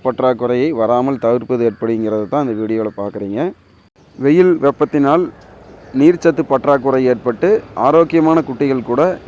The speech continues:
இறக்க வாய்ப்பு இருக்கிறது. அதனால தான் ஓ ஆர் எஸ் கொடுக்க சொல்றோம். அதனால ஆட்டுக்குட்டிக்கு சரியான தாய்ப்பால் அல்லது மாட்டுப்பால் இல்லாமல் வெறும் டானிக்கை மட்டும் கொடுத்து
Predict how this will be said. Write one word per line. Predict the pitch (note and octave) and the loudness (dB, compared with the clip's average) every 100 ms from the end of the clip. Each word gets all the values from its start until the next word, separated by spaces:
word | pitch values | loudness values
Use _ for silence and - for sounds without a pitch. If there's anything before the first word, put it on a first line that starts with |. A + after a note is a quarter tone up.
| B2 | -2
இறக்க | C3 C#3 | 0 2
வாய்ப்பு | A#2 B2 A#2+ | 2 2 0
இருக்கிறது. | A2+ G2+ G#2+ A#2+ G3+ - - | -4 -2 -2 -2 -2 -4 -4
அதனால | B2 C3+ B2 | 0 0 0
தான் | D#3+ C3+ | 0 2
ஓ | C3 | 4
ஆர் | C3+ | 2
எஸ் | B2+ - | 0 -6
கொடுக்க | A2+ A#2 | -6 -6
சொல்றோம். | G#2 G#2 E3 - - - - - _ _ - | -6 -2 -4 -4 -16 -20 -20 -20 _ _ -4
அதனால | A2+ C3 B2+ D#3 F#3 - - A2 | -2 0 2 2 0 -8 -8 -2
ஆட்டுக்குட்டிக்கு | D3 E3 D#3+ C#3+ C3+ D3 A3+ - - | -2 0 -2 -2 -4 -4 -6 -8 -8
சரியான | B2+ C3+ C#3+ D3 F3 - | -2 0 2 2 0 2
தாய்ப்பால் | B2 C#3 B2+ C3+ D#3 - _ _ - | 2 2 2 2 0 -4 _ _ -4
அல்லது | B2+ C3 B2+ | -2 0 0
மாட்டுப்பால் | A#2 A#2+ B2+ B2+ B2 | -2 -4 -4 -2 -2
இல்லாமல் | A2+ A2 A2 A2 E3 - - - - _ _ _ _ _ - - - - | -2 -2 -2 -2 -4 -4 -12 -20 -20 _ _ _ _ _ -20 -20 -20 -6
வெறும் | B2 D#3 E3+ | 0 0 2
டானிக்கை | C3+ C#3 D3 - C#3 B2 | 2 2 0 0 0 0
மட்டும் | A2 D3+ B2 | 0 -2 -2
கொடுத்து | A#2 G#2 | -4 -2